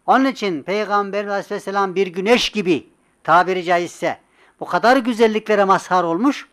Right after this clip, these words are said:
Biz de hiç olmazsa bir aynacık, bir ayna büyükçe olmaya çalışmak, gayret etmek ve o güzelliklerin bizde de yansımasını,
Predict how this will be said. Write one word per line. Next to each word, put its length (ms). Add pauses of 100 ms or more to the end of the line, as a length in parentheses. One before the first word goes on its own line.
(380)
Biz 160
de 100
hiç 160
olmazsa 680 (440)
bir 340
aynacık, 680 (380)
bir 240
ayna 440 (400)
büyükçe 580 (680)
olmaya 440
çalışmak, 640 (320)
gayret 300
etmek 480 (320)
ve 80
o 200
güzelliklerin 1000
bizde 360
de 60
yansımasını, 880